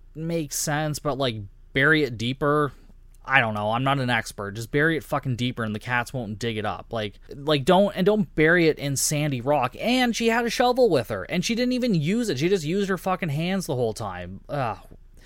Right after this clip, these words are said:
Like, but she's also, like, very clearly in, like, a mental health institution, so I guess it's not totally her fault, but, ugh. God damn, Camilla, be smarter.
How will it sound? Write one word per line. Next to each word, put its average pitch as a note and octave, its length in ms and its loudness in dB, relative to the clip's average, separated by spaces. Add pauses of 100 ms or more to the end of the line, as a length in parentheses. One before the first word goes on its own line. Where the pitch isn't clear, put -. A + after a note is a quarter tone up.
(380)
Like, F3 280 2
but G3+ 140 2
she's F#3 160 0
also, A3+ 260 6
like, A#3 240 4
very C#3 320 4
clearly C3+ 600 0
in, C3+ 300 -4 (160)
like, B2 200 -6
a B2 60 -4
mental B2 400 -2
health A#2 360 0 (140)
institution, C#3+ 920 -2 (320)
so - 260 0
I C3+ 200 0 (140)
guess B2+ 320 4
it's D3 140 -6
not D3 180 2
totally C#3+ 400 4
her C3+ 160 0
fault, C3 480 2
but, G#2+ 340 -2
ugh. B2+ 380 0 (520)
God C3 280 -2
damn, A#2 260 -2
Camilla, G#2+ 320 -4
be A#2 140 -4
smarter. G#2 580 -6